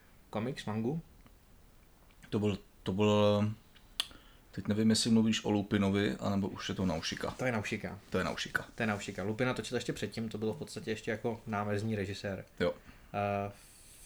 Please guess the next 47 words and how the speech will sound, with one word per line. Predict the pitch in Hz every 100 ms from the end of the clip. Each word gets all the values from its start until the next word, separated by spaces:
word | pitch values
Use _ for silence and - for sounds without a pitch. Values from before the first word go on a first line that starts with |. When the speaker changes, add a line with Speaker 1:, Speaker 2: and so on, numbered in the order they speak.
| - -
Speaker 1:
ve | 110
studiu | - - 101 98 101 101 98
a |
teďka | 95 95 -
přesně | - - 95
nevím | 92 92
ani | 95
kterým, | 95 101 92 92
ale | 92 98
Speaker 2:
A |
tohle | - 120
Speaker 1:
to-, | 139
Speaker 2:
byla | 156
ještě | 165 -
Speaker 1:
tohle | 170
Speaker 2:
prv-, | 180
Speaker 1:
to | 180
byla | 180
Naušika, | 143 123 - 139
to | 131
Speaker 2:
tohle | -
Speaker 1:
je |
Speaker 2:
byla | 151 160
Speaker 1:
vlastně | 139
Speaker 2:
ještě | 165
Speaker 1:
jako | 151
Speaker 2:
první | - 139 139 170
verze | 170 175 123
té | - 101
mangy, | 98 95 87
protože | 101 107 110
on | 104
to | 110
potom | 110 120 117
rozkreslil, | 101 - 110 107 - 110 110
že | 113
jo, | 110
na | 110 110 110
úplně | - - - 107
obsáhlej, | - - - 104 101 107 101
neuvěřitelný | 107 104 101 107 107 101 104 104
epos, | - - -
který | - 95 95
má | 98
více | 95 95 107
jak | -
tisíc | - -